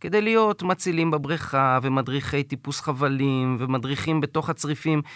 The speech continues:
עם הילדים, ולהעביר פעילות ציונית ויהודית חילונית לחלוטין.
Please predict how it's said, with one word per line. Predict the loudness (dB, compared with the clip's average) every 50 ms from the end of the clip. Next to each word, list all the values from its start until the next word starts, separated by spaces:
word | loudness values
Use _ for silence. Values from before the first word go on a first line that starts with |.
| -20 -20 -20 -12 0 2
עם | 4 6 6
הילדים, | 6 6 6 4 4 4 4 4 4 4 4
ולהעביר | 4 4 2 2 2 0 -2 0
פעילות | 0 2 2 2 4 2 2 0 -2 -6 -12 -20 -14
ציונית | -6 -2 0 2 2 2 2 0 0 -2
ויהודית | 0 0 0 0 0 -2 -2 -4 -6 -6 -12 -20 -20 _
חילונית | -6 -2 0 2 2 4 2 2 0 -2
לחלוטין. | -4 -4 -4 -4 -4 -6 -8 -8 -10